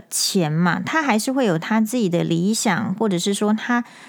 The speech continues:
整个这个节目的这个轴心想要带的方向。所以你就会很明显的感受到，黄医师之前也，也感受到，也这个提过了，在 podcast 里面提到，就是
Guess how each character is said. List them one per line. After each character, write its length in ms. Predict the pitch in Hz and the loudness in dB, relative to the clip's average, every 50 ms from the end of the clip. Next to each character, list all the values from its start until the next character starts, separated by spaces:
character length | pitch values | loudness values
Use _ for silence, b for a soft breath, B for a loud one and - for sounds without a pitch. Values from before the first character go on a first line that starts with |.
| B B - | B B -4
整 260 | - 214 196 170 156 | 0 2 2 2 2
个 120 | - 190 | 0 0
这 100 | 202 240 | 0 0
个 100 | 269 247 | 2 0
节 220 | 214 202 - 185 185 | 0 0 0 0 2
目 180 | 196 226 247 | 2 2 2
的 140 | 226 196 180 | 2 0 0
这 140 | 180 - 208 | 0 0 0
个 100 | 196 190 | -2 -2
轴 340 | 185 - - 170 165 170 202 | -2 0 0 0 2 0 0
心 300 | 208 - 226 220 220 226 | 0 0 2 2 2 2
想 180 | 214 175 143 | 2 0 -2
要 60 | - - | -2 0
带 240 | 208 240 220 185 | 2 2 2 2
的 80 | 170 180 | 2 0
方 320 | 180 - 214 208 208 214 | -2 0 0 2 4 2
向。 340 | 226 - - 262 220 - 214 B B B B B B B B B | 2 2 0 0 0 0 -2 B B B B B B B B B
所 140 | - - 302 | -4 -2 0
以 60 | 349 | 2
你 160 | 359 320 214 170 | 2 2 2 2
就 120 | 196 254 | 2 2
会 160 | 262 269 262 | 2 4 4
很 120 | 247 214 170 | 4 4 4
明 180 | 165 170 190 | 2 2 2
显 160 | 226 247 196 | 2 2 2
的 80 | 170 151 | 0 0
感 260 | - 190 160 - 214 | 0 -2 -2 -2 -2
受 220 | 165 - 214 208 202 | -2 -2 -2 0 2
到， 180 | 214 202 190 | 2 2 2
黄 160 | 190 185 170 | 2 2 2
医 60 | 180 196 | 2 2
师 140 | 214 208 | 0 0
之 120 | 202 - 214 | 0 0 -2
前 240 | 214 - 202 175 165 | 0 2 2 2 2
也， 140 | 160 160 - - _ _ _ | 0 -2 -4 -8 _ _ _
也 180 | - 190 185 | 0 0 2
感 240 | 190 - 196 156 139 | 2 2 0 0 -2
受 340 | - - 226 208 190 180 185 | -2 -2 0 2 2 2 2
到， 220 | 214 - 196 180 | 2 2 2 2
也 260 | 147 127 - - - - - | 2 0 -2 -4 -6 -6 -6
这 80 | - | -4
个 100 | 175 175 | -2 -2
提 220 | 180 - - 185 170 | -4 -4 -4 -4 -4
过 240 | - - 220 202 170 | 0 0 2 2 2
了， 80 | 170 | 0
在 160 | - - 190 | 0 -2 -2
podcast 540 | 180 196 - 196 190 - - 190 180 175 - | -2 -2 -2 -2 -2 -2 -2 -2 -2 -2 -2
里 60 | 190 | 0
面 180 | 185 180 185 185 | 0 2 2 0
提 160 | 190 - 175 | 0 0 0
到， 160 | 196 190 185 | 0 0 2
就 80 | 180 185 | 0 0
是 180 | 185 196 190 | -2 -2 -4